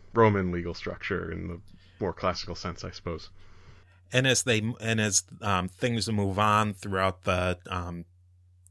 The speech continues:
Speaker 2: Middle Ages, there's a v-, huge conflict of who's going to appoint bishops.
Speaker 1: Right. And I, I think, um, uh, we may wanna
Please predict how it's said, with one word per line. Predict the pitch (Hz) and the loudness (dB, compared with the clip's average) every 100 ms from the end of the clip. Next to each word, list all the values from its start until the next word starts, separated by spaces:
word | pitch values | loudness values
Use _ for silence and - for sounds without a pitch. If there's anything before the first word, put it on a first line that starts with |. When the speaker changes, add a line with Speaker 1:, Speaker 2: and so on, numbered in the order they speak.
| - | -8
Speaker 2:
Middle | 113 101 98 95 | 0 2 4 4
Ages, | 95 92 104 92 90 - - - - - _ _ _ - | 2 0 -2 -2 0 -2 -4 -20 -20 -20 _ _ _ -10
there's | 123 123 107 104 | 2 4 4 2
a | |
v-, | 95 92 98 101 - | 0 -4 -10 -12 -16
huge | - 160 143 120 | -6 0 2 2
conflict | - - 117 117 - 113 95 - 110 | -2 0 0 0 -2 0 0 -2 0
of | 95 90 | 2 2
who's | - - 139 127 113 | -2 -4 -2 -2 -4
going | 113 107 98 | -4 -2 -2
to | - 95 | -4 -4
appoint | 85 - 123 127 - - | -4 -6 -4 -4 -4 -6
bishops. | 95 85 - 85 87 - - 113 | -4 0 -2 -2 -8 -8 -2 4
Speaker 1:
Right. | 98 82 - - - - | 4 2 -10 -20 -14 -2
And | 107 | 2
I, | 107 110 | 2 2
I | |
think, | 104 170 151 - - - | 2 0 0 -8 -10 0
um, | 110 104 95 78 - - - - | 2 2 0 -8 -14 -20 -20 -10
uh, | 98 90 - - | -6 -6 -8 -10
we | 117 113 | -2 2
may | 123 | 2
wanna | 113 110 101 95 | 4 4 4 2